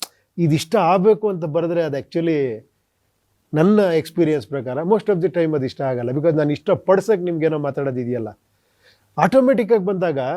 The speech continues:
ಎಲ್ಲವೂ, everything, life is a, ಏನೋ ಫ್ಲೂಯಿಡ್ ಥರ ಇರಬೇಕು. It should go on its own.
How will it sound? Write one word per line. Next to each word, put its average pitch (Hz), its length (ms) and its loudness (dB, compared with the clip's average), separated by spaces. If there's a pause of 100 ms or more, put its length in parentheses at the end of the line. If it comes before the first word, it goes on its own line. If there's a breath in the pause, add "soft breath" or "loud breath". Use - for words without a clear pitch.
(300)
ಎಲ್ಲವೂ, 185 400 2
everything, 165 480 0
life 143 300 0
is 175 140 -2
a, 147 340 0
ಏನೋ 151 280 -4
ಫ್ಲೂಯಿಡ್ 180 480 2
ಥರ 165 120 -2
ಇರಬೇಕು. 139 300 -2
It 156 60 -2
should 151 280 -6
go 160 360 0
on 143 140 -6
its 151 260 -2
own. 120 140 -10